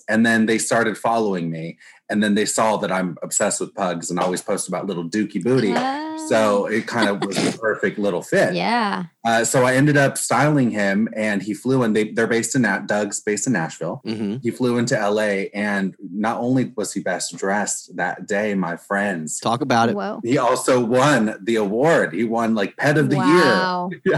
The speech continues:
Speaker 1: Yeah.
Speaker 2: And, and what, wait, what, what did he wear?
Speaker 1: Oh, he wore a custom Versace tuxedo.
Speaker 2: Of course.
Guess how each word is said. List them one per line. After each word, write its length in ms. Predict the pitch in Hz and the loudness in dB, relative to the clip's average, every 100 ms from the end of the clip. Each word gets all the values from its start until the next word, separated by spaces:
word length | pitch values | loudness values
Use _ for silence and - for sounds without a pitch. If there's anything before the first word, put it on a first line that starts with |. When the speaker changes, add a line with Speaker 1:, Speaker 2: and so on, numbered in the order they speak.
| - | 0
Speaker 1:
Yeah. 120 | 143 - - | -6 -6 0
Speaker 2:
And, 280 | 233 254 269 | 2 2 2
and 160 | 277 | 2
what, 160 | 285 302 | 2 2
wait, 240 | 359 269 | 2 2
what, 280 | 208 226 - | 4 4 4
what 240 | 214 240 220 | 0 0 0
did 140 | 214 | 0
he 100 | 226 | 2
wear? 420 | 196 220 233 - 165 | 2 2 2 0 2
Speaker 1:
Oh, 220 | 165 139 | 4 4
he 160 | 131 | 4
wore 160 | 147 156 | 4 4
a 60 | 135 | 4
custom 400 | 147 139 - 127 | 2 0 2 2
Versace 540 | 117 - 107 107 101 | 2 0 0 0 -4
tuxedo. 600 | - 98 - 92 80 76 - | -2 -4 -4 -6 -6 -8 -6
Speaker 2:
Of 160 | 226 | -6
course. 520 | - 226 208 254 - | 0 2 4 4 0